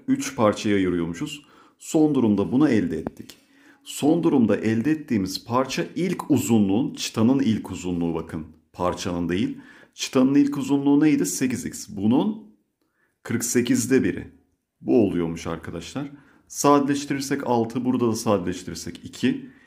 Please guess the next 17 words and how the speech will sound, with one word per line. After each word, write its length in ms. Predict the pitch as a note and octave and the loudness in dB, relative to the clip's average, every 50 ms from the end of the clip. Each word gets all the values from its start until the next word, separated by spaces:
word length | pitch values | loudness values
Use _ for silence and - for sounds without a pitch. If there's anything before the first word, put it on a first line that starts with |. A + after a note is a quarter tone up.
| _ _ _ _ _ - | _ _ _ _ _ -6
İki 360 | A2 G#2+ - - E3 D#3+ D3+ | -6 -6 -2 0 0 0 0
x 240 | - - - - - - | 0 -2 -6 -6 -2 -2
eksi 360 | G#2+ G#2+ - - - - G#2 | -2 -2 -2 -6 -6 -6 -6
on 560 | - - G#2 G2+ G2+ G#2+ B2+ D3 - - - - | -4 0 2 2 2 2 0 -2 -4 -8 -10 -6
eşittir 760 | A#2+ A2+ A2 - C3+ A#2+ - - - F#2+ F2+ - - - - - | -4 -4 -4 -2 -4 -6 -6 -8 -6 -6 -6 -6 -6 -10 -12 -12
x 280 | G#2 F#2+ - - - - | -10 -8 -6 -6 -4 0
geldi. 560 | C3+ C3+ C3+ C3+ C#3 C3+ D3+ D3+ D#3 - - - _ _ _ _ _ _ | 2 2 2 2 2 0 -2 -4 -4 -6 -12 -18 _ _ _ _ _ _
X 300 | - C#3+ - - - - | -6 -4 -4 -4 -2 0
demek 320 | D3 C#3+ C#3+ C#3+ C#3 C#3 - | 2 4 4 4 2 2 0
ki 80 | C#3+ | -2
on 420 | - - - A2 G#2+ A#2+ C3+ D3 D3 | -4 0 2 2 4 4 4 2 2
birimmiş. 640 | D#3+ D#3+ D#3+ D#3 D#3 D#3 E3 D#3+ - - - - _ _ _ _ _ _ _ _ - | 2 2 2 2 0 0 0 -2 -4 -8 -12 -16 _ _ _ _ _ _ _ _ -2
İlk 260 | D3+ E3+ E3 - - | -2 -2 -2 -4 -6
çıtamız 540 | - - - D3+ C3+ B2 A#2 A2 A#2 - - | -8 -4 0 2 4 4 4 2 0 -2 -4
uzunluğu 460 | A2 - A2 A2 G#2 G2 F#2 F2+ E2+ | -4 0 0 2 2 2 0 -2 -4
sekiz 420 | - - - G2 - C3+ B2+ D3+ | -4 -6 -6 -6 -4 -4 -4 -4
x'ti. 540 | D#3+ - - - - - D#3+ E3+ E3+ - | -4 -4 -6 -6 -2 0 0 0 -2 -4